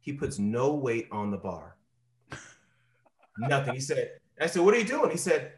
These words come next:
"No, you're just gonna bench the bar." I said, "No, I haven't benched the bar since I was in middle school. Like, I'm not just benching the bar. There's people here." He said, "Freddie, your body has not lifted a weight for over six weeks.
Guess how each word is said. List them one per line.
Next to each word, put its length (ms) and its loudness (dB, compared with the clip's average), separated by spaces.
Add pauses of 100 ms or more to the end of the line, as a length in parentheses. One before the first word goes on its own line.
"No, 120 2
you're 120 4
just 200 -2
gonna 100 0
bench 240 0
the 80 -6
bar." 380 -4 (960)
I 40 -2
said, 160 4
"No, 260 4
I 100 0
haven't 260 2
benched 220 6
the 60 4
bar 200 4
since 200 -2
I 100 4
was 120 2
in 140 2
middle 220 4
school. 200 -4
Like, 240 2 (180)
I'm 160 4
not 180 2
just 260 2
benching 320 6
the 80 4
bar. 300 4
There's 200 2
people 400 2
here." 380 -8 (240)
He 80 -12
said, 320 -2
"Freddie, 600 -2 (680)
your 120 -6
body 380 0
has 220 -6
not 240 0
lifted 300 -6
a 60 -2
weight 400 -8 (560)
for 160 -4
over 240 -6
six 480 -10
weeks. 480 -14